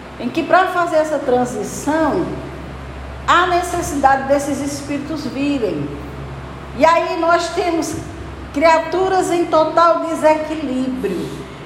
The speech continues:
Numa sociedade que prioriza o material, numa sociedade que prioriza o agora, nós estamos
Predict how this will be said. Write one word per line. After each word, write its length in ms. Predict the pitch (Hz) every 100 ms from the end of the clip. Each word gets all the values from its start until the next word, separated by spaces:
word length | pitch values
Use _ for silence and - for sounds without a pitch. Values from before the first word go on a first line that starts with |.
| - -
Numa 320 | 285 370 381
sociedade 1000 | 311 370 - - 262 220 226 277 302 247
que 140 | - 277
prioriza 880 | - 294 294 277 294 349 381 330
o 60 | 302
material, 880 | 269 262 247 240 214 185 196 226 - - - - - -
numa 280 | 302 359 381
sociedade 1080 | 381 359 - 320 285 233 247 247 247 240 220 220 - - - - -
que 160 | - 320
prioriza 760 | - 311 320 311 311 294 285
o 80 | 277
agora, 1040 | 277 269 - 220 233 226 240 240 254 285 - - - - - - - - - - - - -
nós 380 | 247 330 403 370
estamos 1000 | 392 403 - 294 277 269 254 247 -